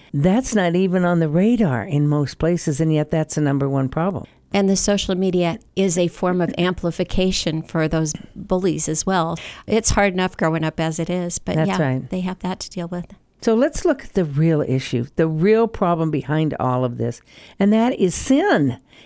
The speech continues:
Speaker 1: It's evil. It's turning away from God as an individual and as a country. It's turning away from His Word. It's our culture that's changed. Senator Ted Cruz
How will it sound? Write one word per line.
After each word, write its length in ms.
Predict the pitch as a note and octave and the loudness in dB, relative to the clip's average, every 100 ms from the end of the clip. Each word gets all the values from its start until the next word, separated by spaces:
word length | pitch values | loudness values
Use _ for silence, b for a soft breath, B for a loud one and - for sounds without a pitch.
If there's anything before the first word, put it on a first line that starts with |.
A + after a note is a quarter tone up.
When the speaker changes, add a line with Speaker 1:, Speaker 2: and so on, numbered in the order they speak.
| - | -2
Speaker 1:
It's 180 | A3+ - | -2 0
evil. 600 | D#4 D4 F#4+ F#4 - - - | 4 4 6 4 2 -2 -2
It's 220 | A3 - | -2 -2
turning 560 | - - C#4+ D4+ D#4 C4+ | -6 0 2 4 4 4
away 400 | G3+ G#3 A#3 B3+ | 2 2 2 0
from 240 | - G3+ | 0 0
God 340 | F#3+ G#3+ C4 G#3+ | 0 2 2 2
as 140 | F3+ | 2
an 100 | G3 | 2
individual 580 | G#3 G#3 F#3+ G#3+ G#3+ G3+ | 2 2 0 0 0 2
and 140 | G3+ | 2
as 160 | F#3+ F#3+ | 0 -2
a 40 | |
country. 540 | - A3+ B3+ - - - B B | -4 0 0 0 -4 -6 B B
It's 140 | - | -4
turning 400 | - C4 D4+ D4 | 2 4 4 4
away 320 | B3+ F#3+ F#3+ | 4 4 2
from 180 | F#3+ G#3 | 2 2
His 180 | G#3 F#3+ | 2 0
Word. 380 | G#3 B3+ A3 B B B | 0 2 0 B B B
It's 200 | - G#3+ | 0 2
our 120 | G#3+ G3 | 2 0
culture 800 | - - C4+ E4+ - F#3 E2 b b b | 0 2 2 2 2 0 0 b b b
that's 360 | F3+ G3+ - - | 2 2 0 -4
changed. 640 | A3+ B3 A3+ A#2 - - B B B G3 | 0 2 2 -2 -6 -14 B B B -6
Senator 540 | F#3+ B3 B3 B3+ G3+ | 0 2 4 4 2
Ted 400 | F#3 G#3 A3 F#3 - | 2 2 2 -2 -4
Cruz 540 | - D4+ A3+ D#3 D#3 | 0 4 4 2 -2